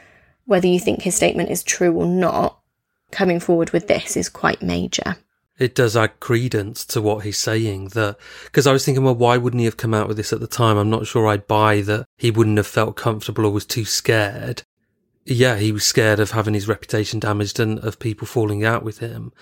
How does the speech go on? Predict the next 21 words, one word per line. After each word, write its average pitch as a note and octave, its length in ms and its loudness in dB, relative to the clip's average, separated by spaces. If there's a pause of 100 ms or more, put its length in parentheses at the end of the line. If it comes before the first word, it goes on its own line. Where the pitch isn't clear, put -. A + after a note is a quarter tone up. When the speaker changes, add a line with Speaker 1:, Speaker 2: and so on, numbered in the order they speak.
(360)
Speaker 2:
Um, G#2 280 0
so A2+ 240 2
I A2+ 60 4
do C3 220 0
bu-, - 100 4
Speaker 1:
It's A2+ 160 4
so G3+ 80 4
Speaker 2:
I G3 60 4
do F#3+ 160 6
buy A#2+ 140 2 (140)
Speaker 1:
interesting, A2+ 180 0
Speaker 2:
the, A2+ 80 6
Speaker 1:
isn't G#2+ 140 -2
it? - 60 -4
Speaker 2:
the G2 80 2
Speaker 1:
Yeah. A2+ 120 4
Speaker 2:
motivation. A#2 420 0 (340)
Yeah, C3 420 2
but B2+ 240 2
then B2 260 4
it's, - 240 -6